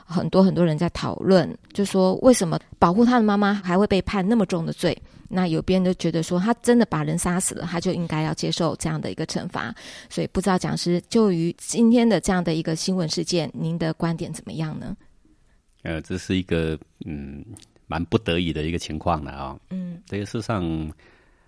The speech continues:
Speaker 2: 很多事情啊，是你可以好好的讲，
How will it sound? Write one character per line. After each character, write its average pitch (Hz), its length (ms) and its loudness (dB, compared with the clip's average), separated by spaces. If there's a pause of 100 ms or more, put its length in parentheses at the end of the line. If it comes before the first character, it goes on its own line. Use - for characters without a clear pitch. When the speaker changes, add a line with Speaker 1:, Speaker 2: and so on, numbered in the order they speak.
(240)
Speaker 2:
很 - 160 -6
多 92 160 2
事 101 140 0
情 76 240 -4
啊， 71 160 -6
是 73 480 -6 (320)
你 76 220 -8
可 78 180 -10
以 71 400 -8
好 80 220 -4
好 78 120 -6
的 71 140 -10
讲， - 220 -8